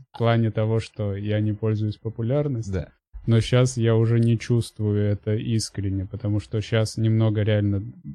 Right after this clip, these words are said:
Speaker 1: ну, другая с-,
Speaker 2: Изменилось,
Speaker 1: да,
Speaker 2: да.
Speaker 1: изменилось.
Speaker 2: И ты повзрослел
Speaker 1: Да,
Speaker 2: уже.
Speaker 1: да. И я щас, у меня там есть блог про то, что люди в соцсетях не должны быть,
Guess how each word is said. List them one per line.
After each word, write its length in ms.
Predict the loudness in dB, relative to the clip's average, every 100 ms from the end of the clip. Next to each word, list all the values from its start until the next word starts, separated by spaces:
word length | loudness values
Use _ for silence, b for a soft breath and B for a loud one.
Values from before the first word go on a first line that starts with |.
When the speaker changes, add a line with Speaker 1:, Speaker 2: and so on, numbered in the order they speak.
| -6
Speaker 1:
ну, 320 | 0 0 0
другая 240 | 2 2
с-, 0 | 4
Speaker 2:
Изменилось, 520 | 4 4 4 2 4
Speaker 1:
да, 220 | 4 4
Speaker 2:
да. 60 | 2
Speaker 1:
изменилось. 600 | 2 2 4 2 0 0 0
Speaker 2:
И 100 | 2
ты 160 | 2
повзрослел 800 | 2 2 2 2 0 -2 0 2
Speaker 1:
Да, 320 | 4 4 4
Speaker 2:
уже. 80 | 2
Speaker 1:
да. 340 | 0 -2 -4 -4
И 80 | 2
я 180 | 4 4
щас, 340 | 2 0 -2 _ _ _ 0
у 40 |
меня 200 | 4 4
там 160 | 2 0
есть 240 | 2 0
блог 380 | 0 2 2 0
про 160 | -6 -4
то, 180 | -2 -4
что 540 | -2 -2 0 -4 -10 _ -8
люди 460 | 0 4 4 0
в 40 | -2
соцсетях 720 | -4 -4 -4 -2 0 0 0
не 140 | -2
должны 500 | 0 0 0 0 0 0
быть, 320 | -2 -4